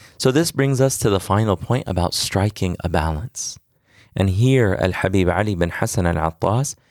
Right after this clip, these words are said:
he gives us some really amazing advice. And this is advice that, insha'Allah, if you're able to implement it, will be really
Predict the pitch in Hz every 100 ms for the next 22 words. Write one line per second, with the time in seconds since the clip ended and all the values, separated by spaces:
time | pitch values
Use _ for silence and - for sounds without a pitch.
0 | _ _ - 92 85 101 92 87 87 -
1 | 87 82 90 101 98 87 87 - 87 82
2 | 90 92 80 82 - 80 80 76 - -
3 | - _ _ _ _ _ _ 95 101 120
4 | 139 127 87 92 113 131 - 92 - 98
5 | 87 - 110 110 95 113 - - 92 92
6 | 110 113 95 90 - - 110 110 107 110
7 | 113 123 123 _ _ _ _ _ _ -
8 | 95 92 92 85 123 131 127 131 143